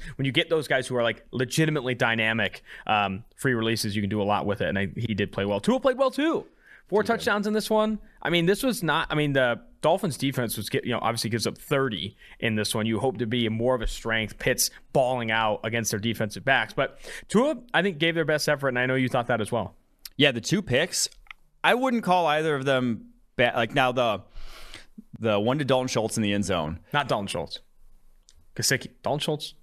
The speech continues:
Speaker 1: Or no, it was Dalton Schultz.
Speaker 2: It's Dalton Schultz, right?
Speaker 1: Dalton Schultz plays for the Cowboys.
Speaker 2: Uh, Durham Smythe.
Speaker 1: Yeah, yeah, yeah.
Speaker 2: They, I get him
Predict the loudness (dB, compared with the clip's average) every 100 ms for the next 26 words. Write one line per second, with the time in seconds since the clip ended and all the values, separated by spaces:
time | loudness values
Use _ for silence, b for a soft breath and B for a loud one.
0 | -8 -2 0 2 0 -2 -4 -6 -8 -12
1 | -8 -2 -2 -2 -6 -6 -6 -6 -4 -2
2 | -2 0 -2 -2 -2 -2 -2 -2 -4 -8
3 | -14 -18 -20 -20 B B B B B B
4 | 2 4 4 2 0 2 0 0 -2 -2
5 | -4 0 2 2 0 0 0 2 0 0
6 | 0